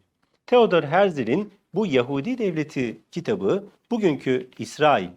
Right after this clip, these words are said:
yani Siyon-, siyasi Siyonizmin temelini teşkil eden, teorik altyapısını oluşturan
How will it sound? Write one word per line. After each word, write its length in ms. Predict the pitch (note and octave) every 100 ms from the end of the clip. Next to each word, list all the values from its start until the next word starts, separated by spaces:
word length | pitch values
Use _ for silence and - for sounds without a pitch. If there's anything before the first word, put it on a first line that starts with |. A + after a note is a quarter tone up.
| _
yani 300 | D#3+ D#3 G#2
Siyon-, 420 | F2 - A#2+ B2+
siyasi 640 | D3 - B2 B2+ B2+ B3+ A#3
Siyonizmin 840 | - B2+ C#3+ A#3 D3+ D#3 A#3 A#3+ _ _ _ _
temelini 480 | - D3 D3+ F#3+ B3
teşkil 380 | B3 C3 - G#2+
eden, 320 | F#2+ F#2+ C3
teorik 380 | D#3+ C#3+ D#3 A3 -
altyapısını 580 | F3+ A3+ F3+ C3 - A2+
oluşturan 600 | G2 G2 - B2+ G3